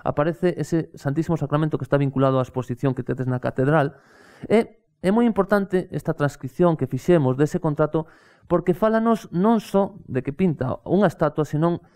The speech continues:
todas as paredes, fala tamén de, de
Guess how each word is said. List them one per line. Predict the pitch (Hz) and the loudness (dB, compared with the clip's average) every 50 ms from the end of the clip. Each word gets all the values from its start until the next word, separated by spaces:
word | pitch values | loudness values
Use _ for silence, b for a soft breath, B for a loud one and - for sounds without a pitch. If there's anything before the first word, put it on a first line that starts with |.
| b b b b b _ _ | b b b b b _ _
todas | - 196 202 208 170 | 0 2 2 2 0
as | 180 - - | -2 -4 -2
paredes, | 139 139 165 185 185 170 170 175 165 | 0 2 2 2 2 2 2 0 0
fala | - - 156 156 151 | 0 0 0 0 2
tamén | - 151 147 156 160 156 - - _ _ _ _ _ _ _ _ _ _ _ _ _ _ _ - _ - | 0 0 0 2 0 0 -2 -6 _ _ _ _ _ _ _ _ _ _ _ _ _ _ _ -18 _ -2
de, | 123 117 123 120 123 123 120 117 117 117 101 - - b b b b b b b - | 2 4 4 4 4 4 4 2 2 0 -2 -4 -8 b b b b b b b 0
de | 147 147 143 135 135 - - _ _ | 2 4 4 4 2 0 -2 _ _